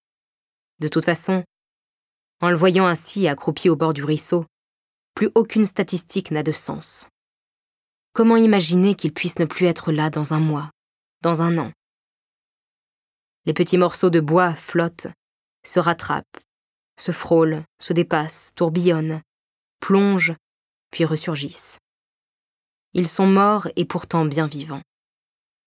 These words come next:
En est-il de même de l'espèce humaine ?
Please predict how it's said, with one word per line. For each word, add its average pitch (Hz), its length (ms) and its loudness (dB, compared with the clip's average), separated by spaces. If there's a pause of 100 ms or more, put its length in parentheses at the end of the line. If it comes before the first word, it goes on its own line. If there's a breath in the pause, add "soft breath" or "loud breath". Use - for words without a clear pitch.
(720)
En 196 120 4
est-il 240 240 4
de 220 80 4
même 175 220 2
de 190 100 2
l'espèce 156 380 -4
humaine ? 151 360 -4